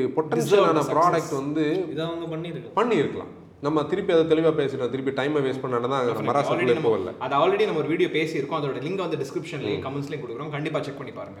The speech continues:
Speaker 1: ஓகே. Actually வந்து மராசோ விட்ட இடம். மராசோக்க ஸ்லாட்டை கொண்டு இவங்க போடுறாங்க. மராசோட ஸ்லாட்ல மராசோக்கு இருந்த ஷார்ட் கமிங்ஸை இவங்க ஐடென்டிஃபை பண்றாங்க.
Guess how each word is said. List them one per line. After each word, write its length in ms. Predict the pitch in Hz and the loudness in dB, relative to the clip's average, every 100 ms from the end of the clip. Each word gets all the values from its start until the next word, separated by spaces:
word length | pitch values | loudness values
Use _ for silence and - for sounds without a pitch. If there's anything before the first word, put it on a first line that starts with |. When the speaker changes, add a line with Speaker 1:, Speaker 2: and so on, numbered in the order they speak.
| - | -4
Speaker 1:
ஓகே. 220 | 117 - - - - - - | -4 -4 -14 -20 -20 -20 -14
Actually 320 | - - 214 | -10 2 6
வந்து 360 | 196 180 190 240 | 6 6 2 2
மராசோ 480 | 139 131 196 208 175 | 2 4 2 2 -2
விட்ட 240 | 147 147 | 0 2
இடம். 200 | 120 98 - - - - - - 110 | 0 -2 -8 -18 -20 -20 -20 -14 -2
மராசோக்க 760 | 123 190 226 220 220 202 220 220 - | 2 4 2 2 2 2 2 0 2
ஸ்லாட்டை 440 | 156 226 226 214 | 4 4 4 2
கொண்டு 200 | 170 170 | 2 2
இவங்க 200 | 170 156 | 2 2
போடுறாங்க. 720 | 135 143 135 107 90 85 98 143 - - - - | 4 2 2 0 -2 -6 -10 -10 -16 -20 -20 0
மராசோட 680 | 123 170 254 254 240 214 202 - | 2 4 4 4 4 4 2 0
ஸ்லாட்ல 440 | 156 165 - 190 185 | 2 2 0 -2 0
மராசோக்கு 480 | 139 185 190 190 156 | 2 0 0 -2 0
இருந்த 300 | 156 156 165 | 0 0 -2
ஷார்ட் 380 | - 156 165 - | -2 -2 -2 -2
கமிங்ஸை 340 | 170 156 147 | -2 -2 0
இவங்க 320 | 143 131 120 | 0 2 0
ஐடென்டிஃபை 340 | 151 165 147 110 | 2 0 -2 -4
பண்றாங்க. 540 | 98 92 87 90 120 | -4 -6 -8 -6 -8